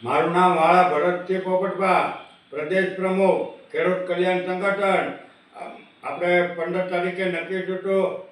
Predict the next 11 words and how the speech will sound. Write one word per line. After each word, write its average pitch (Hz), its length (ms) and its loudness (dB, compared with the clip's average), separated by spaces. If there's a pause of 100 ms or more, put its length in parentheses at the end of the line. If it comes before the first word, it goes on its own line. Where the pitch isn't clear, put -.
(100)
મહુવા 180 320 0
માર્કેટિંગ 180 520 -4
યાર્ડમાં 180 480 -2
એક 170 180 -8
મીટિંગ 185 320 -6
પણ 190 240 -4 (680)
જબરદસ્ત 180 520 -4
કરી. 180 160 -4
એમાં 180 680 -4
માર્કેટિંગ 175 500 -8
યાર્ડના 175 680 -4